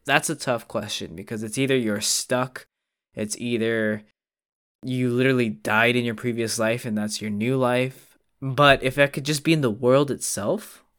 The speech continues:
like, maybe just be a part of it, but I, I can go in and out. I love the whole point system of essentially gaining experience and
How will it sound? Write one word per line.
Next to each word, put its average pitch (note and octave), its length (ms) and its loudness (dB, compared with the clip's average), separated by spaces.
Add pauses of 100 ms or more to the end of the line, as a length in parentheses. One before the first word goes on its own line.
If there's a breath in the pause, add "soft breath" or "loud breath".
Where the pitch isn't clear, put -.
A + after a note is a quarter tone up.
like, A2+ 160 -10
maybe A2 240 -2
just G#2+ 260 -6
be A2+ 120 -4
a F#2+ 60 -6
part A2 340 -2
of C3 100 0
it, D#3 200 2
but G#2 100 -8
I, F2+ 100 -12 (100)
I A2+ 140 -4
can A2 220 -8
go G#2+ 200 -6
in A2 180 -4
and G2 140 -4
out. D3+ 360 -8 (1300)
I C3+ 140 6
love C3+ 400 4
the C#3+ 120 2
whole B2 260 0
point A2 400 -8
system D3+ 600 -6 (100)
of G#2+ 500 -4
essentially A2+ 920 -4 (720)
gaining C#3+ 520 0
experience A#2+ 840 -4
and A2+ 360 -6